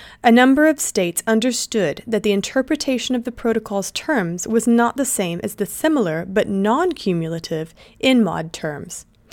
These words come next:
But little clarity was provided on how these differ, and no official position was adopted. What is certain is that in assessing the degree to which damage meets the threshold,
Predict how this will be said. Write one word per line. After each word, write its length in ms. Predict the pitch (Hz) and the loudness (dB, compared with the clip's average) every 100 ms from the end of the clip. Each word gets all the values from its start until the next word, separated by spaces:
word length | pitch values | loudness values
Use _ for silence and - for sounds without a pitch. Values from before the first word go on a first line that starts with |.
| - - 240 | -16 -6 2
But 140 | 277 | 4
little 260 | 302 359 359 | 4 4 2
clarity 540 | - 247 220 220 226 | 0 2 2 2 -2
was 180 | 208 - | -2 -4
provided 520 | - 196 190 185 185 | -4 0 0 0 -2
on 140 | 190 | -4
how 300 | 185 - 196 | -4 -2 -2
these 240 | 196 202 185 | 0 -2 -2
differ, 420 | 185 165 160 - _ _ - - - | -6 -6 -8 -10 _ _ -20 -20 0
and 240 | 240 240 | 4 6
no 200 | 233 233 | 8 6
official 360 | 240 233 214 220 | 4 0 -2 -2
position 600 | 214 190 170 - 180 185 | -2 -2 -4 -4 -6 -4
was 160 | 196 | -4
adopted. 580 | 185 170 156 - - - - _ _ _ _ _ _ _ _ - - - | -4 -4 -6 -8 -14 -14 -16 _ _ _ _ _ _ _ _ -20 -20 -6
What 160 | - 262 | 2 4
is 160 | 285 - | 4 0
certain 560 | - 381 - 208 185 - _ | 0 -2 -2 -6 -8 -16 _
is 160 | 226 208 | 0 4
that 240 | 226 220 | 4 4
in 120 | 233 240 | 2 2
assessing 600 | 240 - 320 330 370 339 | 2 2 2 2 0 0
the 100 | 262 | 0
degree 500 | 226 196 220 254 294 | -4 -6 -2 0 0
to 160 | 294 | -2
which 320 | 233 226 - 208 | 0 0 -2 -4
damage 400 | 196 185 185 196 | -2 -2 -4 -2
meets 340 | 202 240 - | 0 0 -2
the 120 | 269 | -2
threshold, 680 | 262 277 277 - 165 - - | 0 0 -2 -2 -6 -6 -10